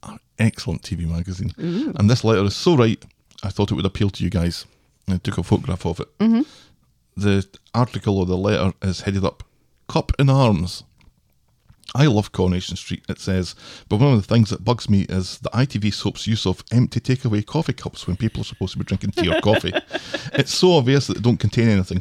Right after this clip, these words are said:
Speaker 1: Why can't they be filled with some sort of liquid to make it more realistic?" writes Doug Heath from Kent.
Speaker 2: Who is your pseudonym, right?
Speaker 1: I think you might be onto something, Doug.
Speaker 2: <laughs>
Speaker 1: I still want to make a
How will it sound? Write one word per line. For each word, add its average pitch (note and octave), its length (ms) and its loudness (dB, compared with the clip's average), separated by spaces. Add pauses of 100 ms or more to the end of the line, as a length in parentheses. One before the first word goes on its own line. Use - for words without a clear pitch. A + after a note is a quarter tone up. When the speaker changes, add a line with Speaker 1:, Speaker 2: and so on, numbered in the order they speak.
Speaker 1:
Why D#3 160 4
can't E3+ 260 2
they C3 80 2 (160)
be A#2 80 -2
filled A2+ 280 0
with G2+ 100 -2
some F#3 180 2
sort D#3+ 220 2
of G2+ 60 0
liquid A2+ 320 0
to G#2 60 4
make G2 220 4
it - 80 -4
more F#2+ 200 2
realistic?" C3 560 -2 (260)
writes G2 340 0 (260)
Doug C#3 200 2
Heath - 400 -2 (140)
from G#2+ 200 2
Kent. A2+ 440 2 (720)
Speaker 2:
Who G#3+ 140 2
is F#3 300 -2
your F#3+ 200 0
pseudonym, E3 540 -2
right? E3 240 -4
Speaker 1:
I - 60 4
think - 320 2
you F#2+ 60 -2
might G2+ 180 0
be - 80 -4
onto G2+ 160 -4
something, F2+ 340 -2
Doug. F2 240 -6 (440)
Speaker 2:
<laughs> - 420 -10
Speaker 1:
I F3+ 120 2
still D3+ 320 2
want G#2+ 220 2
to F#2+ 160 0 (160)
make G2 340 4
a F2+ 220 -2